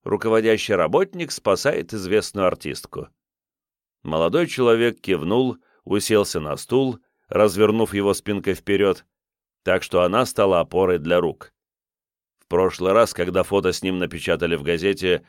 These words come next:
к нему домой заявилась женщина — и пыталась застрелить из пистолета, и он надеялся, что это случайность,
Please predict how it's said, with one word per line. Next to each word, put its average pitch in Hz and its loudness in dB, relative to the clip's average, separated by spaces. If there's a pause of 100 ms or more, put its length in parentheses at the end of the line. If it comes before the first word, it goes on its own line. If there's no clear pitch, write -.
(220)
к - -16
нему 117 0
домой 110 4
заявилась 98 2
женщина — 131 -4 (260)
и 127 -4
пыталась 120 2
застрелить 104 -2
из 107 -6
пистолета, 113 -2 (500)
и 90 2
он 98 4
надеялся, 95 0
что 92 -2
это 90 -2
случайность, 73 -4